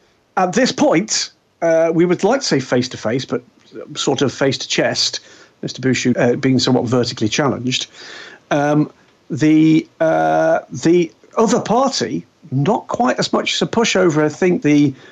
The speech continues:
pro driver expected, offered the advice repeatedly using what we would describe as an Anglo-Saxon term,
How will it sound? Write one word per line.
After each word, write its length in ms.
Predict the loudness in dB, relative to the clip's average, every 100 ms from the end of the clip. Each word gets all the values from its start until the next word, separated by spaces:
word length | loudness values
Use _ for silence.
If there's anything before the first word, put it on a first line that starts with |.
| _
pro 180 | -2 0
driver 400 | 2 2 2 0
expected, 640 | -2 -2 -2 -2 -2 -4 -6 -2
offered 420 | -2 2 0 0 -6 -6
the 340 | 0 0 0
advice 760 | 0 0 2 2 2 0 -2 -6 _
repeatedly 920 | -8 -2 -2 2 0 0 -4 -4 -4 -4 _
using 560 | -2 0 2 2 2 2 -4 _
what 260 | -2 -2 2
we 140 | 2
would 140 | 2 0
describe 400 | -2 0 2 2
as 100 | 4
an 80 |
Anglo-Saxon 720 | 4 4 2 2 0 -4 -6 -4
term, 500 | 0 0 0 -2